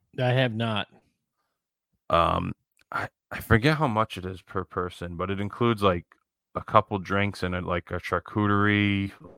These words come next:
Speaker 2: There's appetizers and stuff. But you have, like, this big wooden sign, and you can pick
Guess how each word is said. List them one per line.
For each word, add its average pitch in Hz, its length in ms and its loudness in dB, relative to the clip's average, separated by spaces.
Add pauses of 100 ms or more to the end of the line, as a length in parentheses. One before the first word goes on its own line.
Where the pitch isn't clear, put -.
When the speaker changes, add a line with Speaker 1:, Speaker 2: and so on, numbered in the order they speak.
(380)
Speaker 2:
There's 92 240 -4
appetizers 95 800 0
and 98 100 -4
stuff. 104 400 2 (680)
But 101 80 6
you 110 140 8
have, 113 180 10
like, 101 180 8
this 95 160 -2
big 110 340 4
wooden 104 380 4
sign, 104 420 4
and 92 140 -2
you 95 100 -4
can 98 220 -4
pick - 520 0